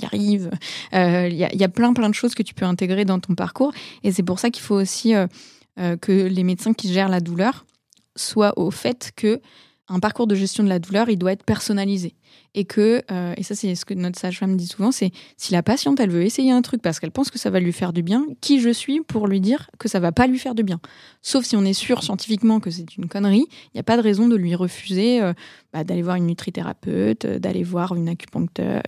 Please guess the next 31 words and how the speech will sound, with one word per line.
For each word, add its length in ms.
une 160
acupunctrice, 840
d'aller 160
voir, 260
euh, 200
même, 260
euh, 260
d'aller 180
faire 140
du 100
yoga, 720
euh, 200
d'aller 160
faire, 140
enfin, 160
il 60
y 60
a, 80
il 60
y 40
a 60
tout 140
ce 160
qui 180
peut 200
faire 240
du 100
bien 320
à 60
la 120
tête 460